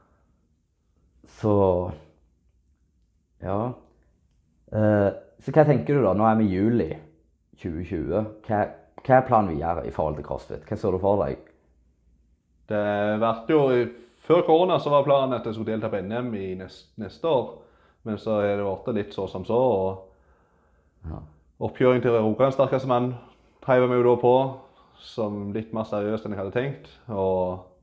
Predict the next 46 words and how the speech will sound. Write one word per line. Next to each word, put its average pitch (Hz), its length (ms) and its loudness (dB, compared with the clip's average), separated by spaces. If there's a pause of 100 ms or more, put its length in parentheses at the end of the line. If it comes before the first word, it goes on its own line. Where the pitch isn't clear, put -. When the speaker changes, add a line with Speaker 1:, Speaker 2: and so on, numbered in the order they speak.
(520)
Speaker 2:
så - 100 -16
da 101 140 -2
stoppet - 400 -6
jo 104 160 2
vektnedgangen, 120 720 -2 (320)
halvt 104 320 -6
hundre 104 260 -4
og 98 560 -4
sytten - 720 -10
kilo 117 300 -2
cirka 113 420 -2
i, 95 300 -6 (960)
ja, 104 380 0 (100)
to 120 100 -6
måneder, 110 600 -2
så 104 160 -4
jeg 101 160 -2
egentlig, 95 320 -8
egentlig 101 320 -6
kunne 92 380 -8 (180)
rase 92 240 -6
ned 98 100 -6
enda 107 160 -4
mer 131 160 0
i 113 140 2
vekt, - 260 -14
men, 92 220 -10 (180)
Speaker 1:
Ja. 73 220 -10 (400)
Speaker 2:
eh, 87 400 -18 (1160)
så - 120 -4
det, 117 140 4
jeg 113 80 2
setter 127 320 2
på 117 80 0
en 110 100 0
del 104 160 -2
pause, 92 320 -4
det 117 100 2
er 113 60 2
jo 123 60 2
det, 110 180 4
og 104 140 2
jeg 98 80 -2
vet 95 160 -8
jo 98 80 -8
ikke, 120 300 0